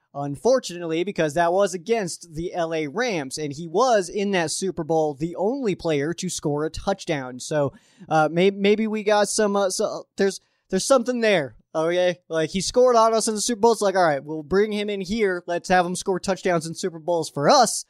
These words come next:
instead of against us. His career stats, he's got five hundred thirty-five carries, two thousand two hundred ninety-two yards. That is four point three yards per carry on average. Very solid average.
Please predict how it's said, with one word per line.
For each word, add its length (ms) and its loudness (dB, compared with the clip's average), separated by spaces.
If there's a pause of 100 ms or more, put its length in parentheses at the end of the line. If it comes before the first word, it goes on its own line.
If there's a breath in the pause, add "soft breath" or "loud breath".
(160)
instead 300 -2
of 80 -2
against 500 -2
us. 160 -2
His 140 -2
career 300 -6
stats, 320 0
he's 100 -8
got 200 0
five 220 0
hundred 260 -2
thirty-five 600 0 (420 soft breath)
carries, 600 -2
two 220 -6
thousand 520 0
two 140 -2
hundred 200 -4
ninety-two 400 -6
yards. 280 0
That 140 -6
is 180 -8
four 320 -4
point 400 -8
three 300 -10
yards 460 -2
per 120 -8
carry 400 -10
on 280 -10
average. 520 -4
Very 400 2
solid 360 -2
average. 380 -2